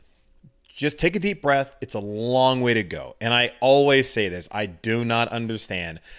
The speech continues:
how you sickos can love football as much as you do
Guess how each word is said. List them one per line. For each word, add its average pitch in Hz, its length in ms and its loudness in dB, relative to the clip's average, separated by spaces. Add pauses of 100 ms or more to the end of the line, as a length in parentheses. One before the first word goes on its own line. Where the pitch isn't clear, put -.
(100)
how 110 200 2
you 110 320 2
sickos 92 680 0
can 107 140 -8
love 113 300 0
football 139 300 2
as 113 80 0
much 120 200 -2
as - 60 -12
you 127 100 -2
do 98 400 0